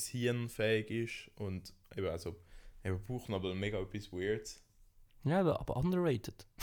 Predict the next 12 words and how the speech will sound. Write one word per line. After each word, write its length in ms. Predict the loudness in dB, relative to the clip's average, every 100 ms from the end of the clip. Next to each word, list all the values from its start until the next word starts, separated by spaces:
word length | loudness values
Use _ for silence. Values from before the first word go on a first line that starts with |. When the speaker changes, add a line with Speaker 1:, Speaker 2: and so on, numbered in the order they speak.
| 2
Speaker 1:
Ja, 220 | 6 6
tut 200 | 8 4
dein 100 | 4
Bauch-, 240 | 2 0 -4 -10
<laughs> 100 | -6
Bauchnabel 480 | -2 0 0 0 2
weh, 140 | 2
wenn 120 | 0
du 60 | -2
rein 200 | -4 -4
talkst? 300 | -6 -8 -12 -20 _ _ -20 -20 -20 -18 -18 -20 -18 -16 -18 -20 -20 -20 -20 -20 -20 -20 -20 -14
Speaker 2:
Nein. 240 | -12 -10